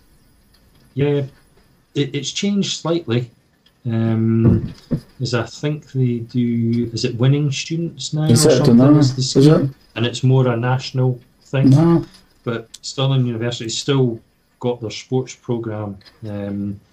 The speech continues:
Speaker 1: when I was there, there were some really good squash
Speaker 2: Is that?
Speaker 1: players and some really good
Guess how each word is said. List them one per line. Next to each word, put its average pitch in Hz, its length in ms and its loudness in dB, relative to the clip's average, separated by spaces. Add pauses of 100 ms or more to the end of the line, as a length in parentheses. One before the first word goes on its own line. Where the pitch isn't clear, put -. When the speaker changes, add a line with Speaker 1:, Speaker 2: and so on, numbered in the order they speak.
(240)
Speaker 1:
when 117 140 0
I 127 160 2
was 123 240 0
there, 113 340 -2 (580)
there 104 80 -8
were 107 80 -4
some 110 260 -6
really 113 260 0
good 110 160 -6
squash 113 600 -4
Speaker 2:
Is 113 140 0
that? 104 100 2
Speaker 1:
players 104 420 -6 (260)
and 104 100 -14
some 107 180 -6
really 113 240 2
good 110 240 -6